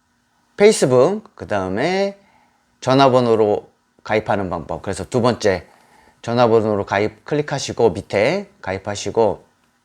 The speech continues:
그런 식으로 쭉 진행하시면 돼요. 뭐, 그 부분은 읽어보시면 크게 어려운 부분 아니고, 그래서 요 추천인 코드를 칠사 제이와이에스 엘오브이,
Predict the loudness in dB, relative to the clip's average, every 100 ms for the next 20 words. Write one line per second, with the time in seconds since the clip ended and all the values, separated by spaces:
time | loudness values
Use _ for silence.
0 | _ _ _ _ _ _ -20 -20 -20 -2
1 | 0 4 2 2 0 2 4 4 2 2
2 | 4 6 4 2 -12 -8 -8 -8 _ _
3 | -4 -2 -2 0 2 4 2 0 -8 -20
4 | _ _ _ _ -2 2 4 2 0 -4
5 | -6 -2 4 4 4 2 -2 -4 -2 -2
6 | -2 0 2 0 -4 _ _ _ _ _
7 | _ _ _ _ _ _ -10 -4 -4 -2
8 | -2 -2 -4 -6 -2 -2 -2 -2 0 4
9 | 4 4 0 -4 -6 -2 -4 -2 -2 0
10 | 2 2 -2 -6 -4 -4 -4 -4 0 0
11 | 0